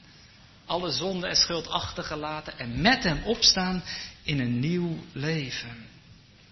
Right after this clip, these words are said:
Maar God, rijk in barmhartigheid. En dat is dan genade.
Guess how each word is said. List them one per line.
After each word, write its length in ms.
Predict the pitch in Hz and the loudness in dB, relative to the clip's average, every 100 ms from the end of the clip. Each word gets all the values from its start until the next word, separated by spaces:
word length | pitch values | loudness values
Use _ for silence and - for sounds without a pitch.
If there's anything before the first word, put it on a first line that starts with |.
| - - - | -20 -18 -6
Maar 240 | 135 131 | -2 -2
God, 600 | - - 180 113 - - - - - - - - - - - | -2 -2 0 -2 -4 -6 -8 -20 -20 -20 -20 -20 -20 -20 -10
rijk 640 | 135 139 160 165 165 - - - - - - - - - | -4 0 2 0 -2 -8 -8 -14 -16 -20 -20 -20 -20 -6
in 160 | 131 | -4
barmhartigheid. 1300 | 127 131 127 143 170 156 - 117 110 107 - - - - - - - - - - - - - - | 0 0 0 0 0 0 -2 -2 -6 -8 -10 -8 -10 -14 -20 -20 -20 -20 -20 -20 -18 -20 -20 -14
En 340 | 127 131 143 - | -8 -4 -4 -2
dat 180 | 165 | -2
is 160 | 139 - | -2 -4
dan 260 | 131 117 113 | -4 -4 -6
genade. 640 | - 113 117 151 175 127 | -6 -4 -4 -4 -4 -6